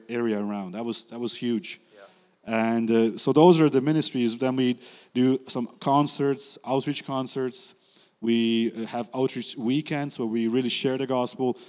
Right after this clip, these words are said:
Speaker 1: invite friends to church. But that is a difficult step already. Like, for a Catholic or an atheist to even come to our church is, it's a huge step.
Speaker 2: Yeah.
Speaker 1: Maybe similar to here, but there it's even more.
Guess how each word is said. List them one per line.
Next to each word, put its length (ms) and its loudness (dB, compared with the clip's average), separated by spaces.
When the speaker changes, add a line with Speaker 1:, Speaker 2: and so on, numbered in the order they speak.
Speaker 1:
invite 380 0
friends 300 -8
to 80 -8
church. 360 -4
But 140 -4
that 180 2
is 280 4
a 80 -4
difficult 540 -4
step 500 -10
already. 420 -2
Like, 220 -6
for 240 2
a 80 -4
Catholic 580 0
or 200 2
an 240 -4
atheist 800 -6
to 100 0
even 260 -2
come 320 0
to 160 -4
our 100 -4
church 380 -4
is, 240 -8
it's 160 -14
a 40 -10
huge 400 -2
step. 220 -18
Speaker 2:
Yeah. 100 -20
Speaker 1:
Maybe 200 -4
similar 400 -2
to 240 -8
here, 260 -2
but 220 -6
there 160 0
it's 200 -2
even 200 0
more. 300 -2